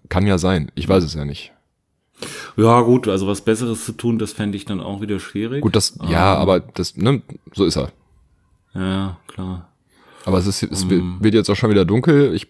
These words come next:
Speaker 1: weiß nicht, ähm, ob da heute noch was kommt. Keine Ahnung.
Speaker 2: Mhm. Ja gut, er, er ist ja nach hinten raus, also im, im, im, im Tageszyklus quasi nach hinten raus, wird er ja besser, sagt er ja auch.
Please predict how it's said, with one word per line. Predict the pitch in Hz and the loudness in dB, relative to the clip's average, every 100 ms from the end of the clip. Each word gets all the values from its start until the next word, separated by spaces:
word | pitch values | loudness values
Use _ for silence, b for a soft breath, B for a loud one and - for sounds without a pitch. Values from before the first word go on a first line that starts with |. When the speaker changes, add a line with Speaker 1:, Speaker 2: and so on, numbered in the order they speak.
| - | -16
Speaker 1:
weiß | - 107 104 95 | -4 0 0 0
nicht, | 90 - - - | -6 -8 -12 -6
ähm, | 87 87 90 92 95 _ _ _ _ _ _ _ _ _ _ _ - | -4 -2 -2 -4 -8 _ _ _ _ _ _ _ _ _ _ _ -12
ob | 87 _ | -12 _
da | 95 92 | 0 2
heute | 98 92 | 2 2
noch | 85 | 0
was | - | -2
kommt. | 92 76 - _ | -4 -6 -12 _
Keine | 82 90 | -4 -2
Ahnung. | 73 71 78 _ | -2 -6 -10 _
Speaker 2:
Mhm. | - 95 85 85 82 - _ _ _ _ _ _ _ B B B | -6 -2 -2 -2 -6 -14 _ _ _ _ _ _ _ B B B
Ja | 113 | 4
gut, | 123 165 147 | 6 6 4
er, | 120 110 | 0 0
er | 123 85 | -4 -6
ist | 123 - | -6 -2
ja | 135 | 0
nach | 123 113 | 0 2
hinten | 131 156 143 | 0 0 -2
raus, | 143 151 151 | -2 -2 -2
also | 117 117 98 | -4 -2 -2
im, | 107 98 | 0 -2
im, | 98 | -4
im, | 90 104 | -4 -4
im | 95 101 98 | -4 -6 -6
Tageszyklus | 104 107 127 - - - - 139 139 131 - | -4 -2 -4 -6 -10 -8 0 0 0 -4 -4
quasi | 120 120 113 | -2 -2 0
nach | 110 - | -2 -2
hinten | 117 160 | -4 -2
raus, | 131 135 143 113 | -4 -4 -4 -2
wird | 120 | -2
er | 120 | -2
ja | 131 | -2
besser, | 123 143 143 76 80 | 0 0 0 -6 -6
sagt | 95 - | -8 -4
er | 101 | -2
ja | 110 | 0
auch. | 120 95 - | 2 0 -2